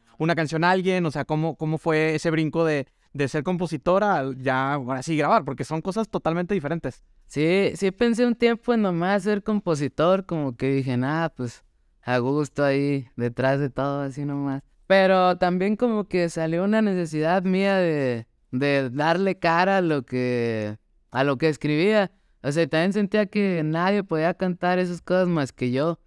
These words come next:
Speaker 2: Porque ahorita ya puedo hacer una rola pensando en alguien más, pero antes no, o sea, o sea, antes no, pues nada más era yo en crudo, así como saliera todo.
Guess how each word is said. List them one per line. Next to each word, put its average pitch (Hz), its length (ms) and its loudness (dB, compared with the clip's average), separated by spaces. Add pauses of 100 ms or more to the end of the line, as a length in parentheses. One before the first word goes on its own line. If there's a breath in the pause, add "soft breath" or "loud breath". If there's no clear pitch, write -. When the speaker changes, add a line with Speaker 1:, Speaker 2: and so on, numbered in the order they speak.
(140)
Speaker 2:
Porque 147 720 0
ahorita 165 420 2
ya 220 160 4
puedo 226 200 2
hacer 214 260 2
una 214 220 2
rola 196 400 2
pensando 160 480 -2
en 170 100 0
alguien 160 340 -2
más, 165 280 -2
pero 139 200 -2
antes 139 340 -2
no, 143 280 0
o 127 80 -2
sea, 110 300 -6 (240)
o 120 100 -2
sea, 135 260 2
antes 143 280 -2
no, 139 840 0 (240)
pues 120 140 -6
nada 143 300 0
más 180 240 0
era 196 240 2
yo 180 260 2
en 196 160 0
crudo, 196 420 0
así 165 380 0
como 180 400 0
saliera 147 500 0
todo. 156 360 -2